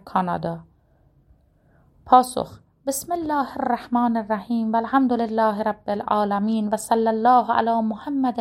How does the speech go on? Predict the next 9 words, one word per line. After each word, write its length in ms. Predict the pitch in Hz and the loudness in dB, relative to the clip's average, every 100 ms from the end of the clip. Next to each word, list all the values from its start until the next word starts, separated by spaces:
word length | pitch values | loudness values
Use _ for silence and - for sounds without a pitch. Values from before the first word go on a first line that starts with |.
| 220 | -2
و 40 | 214 | 0
آل 380 | - 220 214 | 2 2 2
محمد 540 | 208 202 226 220 214 - | -2 -4 -4 -2 -4 -4
الائمة 640 | 214 220 226 240 233 220 214 | -4 -2 -2 -2 0 -2 -2
و 60 | 208 | -2
المهدیین 680 | 202 202 - 214 208 208 190 | -2 -4 -6 -6 -4 -4 -6
و 40 | |
سلم 500 | - 208 196 196 190 | -4 -2 0 0 -2
تسلیما. 720 | 185 190 - 208 202 175 180 | -4 -6 -4 -4 -2 -4 -10